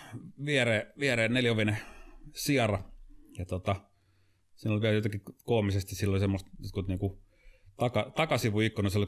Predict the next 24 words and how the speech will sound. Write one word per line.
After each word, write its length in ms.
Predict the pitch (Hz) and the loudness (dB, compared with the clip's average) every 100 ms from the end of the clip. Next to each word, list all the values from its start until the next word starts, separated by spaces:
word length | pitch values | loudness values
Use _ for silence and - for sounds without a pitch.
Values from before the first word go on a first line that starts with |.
| - | -2
tosi 220 | 117 104 | -2 0
urpon 300 | 104 95 90 | 0 0 -2
näköiset 280 | 90 95 90 | -2 -2 -2
niinku 180 | 95 95 | -4 -2
sivuverhot, 800 | 127 104 98 101 95 92 - - _ _ _ - _ 90 | -2 -2 0 0 0 -4 -8 -18 _ _ _ -20 _ -10
ja 120 | 87 | -8
tota, 300 | 80 - 85 | -8 -8 -6
ja 100 | 87 | -2
takaikkunassakin 680 | 98 101 104 104 95 - 87 | -2 0 0 0 -4 -4 -6
oli 120 | 85 | -6
vielä 100 | 87 | -4
semmoset 260 | 90 87 98 | -4 -4 -2
verot, 240 | 92 87 | -4 -4
niinku 160 | 85 85 | -8 -6
semmoset 220 | 87 - | -6 -4
tosi 340 | 95 101 - _ _ - | -4 -4 -6 _ _ -4
pappameininkiä. 840 | 95 - 85 87 85 80 - 87 - _ _ _ _ _ _ _ | -4 -2 -4 -4 -6 -8 -8 -10 -12 _ _ _ _ _ _ _
Toi, 160 | 87 87 | -10 -8
tota, 280 | 90 95 - _ _ _ | -6 -6 -6 _ _ _
mä 120 | 95 | -2
en 100 | 135 | 0
edes 140 | 127 120 | 2 0
niinku 200 | 113 110 | 0 0
s-, 140 | 101 | -4